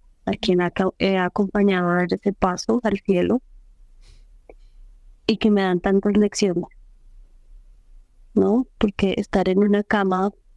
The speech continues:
en una situación en donde ya, pues ya estás esperando el, el traslado, ¿no? O como me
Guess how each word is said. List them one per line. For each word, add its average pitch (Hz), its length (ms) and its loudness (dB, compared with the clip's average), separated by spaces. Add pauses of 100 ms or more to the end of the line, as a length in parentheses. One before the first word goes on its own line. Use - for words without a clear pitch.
en 196 140 4
una 185 200 2
situación 190 640 -2
en 185 120 4
donde 196 280 4
ya, 165 320 0 (1600)
pues 214 180 2
ya 160 340 -2 (220)
estás 202 340 -2
esperando 175 580 0
el, 196 200 0 (680)
el 196 140 0
traslado, 180 680 0 (240)
¿no? 208 280 2 (680)
O 196 120 0
como 196 300 2
me 190 100 2